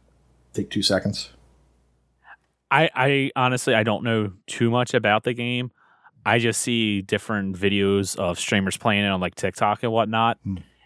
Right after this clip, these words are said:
Speaker 2: and their reactions are hilarious. And it's a game that I might, if it's, if it comes to Game Pass, I'll try streaming it.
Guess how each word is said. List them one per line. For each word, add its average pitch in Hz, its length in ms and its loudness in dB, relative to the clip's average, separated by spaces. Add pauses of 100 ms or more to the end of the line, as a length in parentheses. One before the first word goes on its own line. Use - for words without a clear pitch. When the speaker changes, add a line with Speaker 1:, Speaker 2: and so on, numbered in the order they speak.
(200)
Speaker 2:
and 98 400 2
their 98 140 2
reactions 95 560 -2
are 90 160 -2
hilarious. 95 720 -2 (160)
And 92 240 2
it's 87 140 -4
a 101 40 -2
game 98 240 0
that 92 180 -2 (320)
I 98 120 -2
might, 92 380 -2
if 117 200 -2
it's, 107 160 -4 (140)
if 110 120 -4
it 107 80 -4
comes 107 180 -2
to 107 80 -4
Game 107 180 -2
Pass, 123 360 -2 (220)
I'll 90 120 0
try 95 220 2
streaming 104 400 -2
it. 123 160 2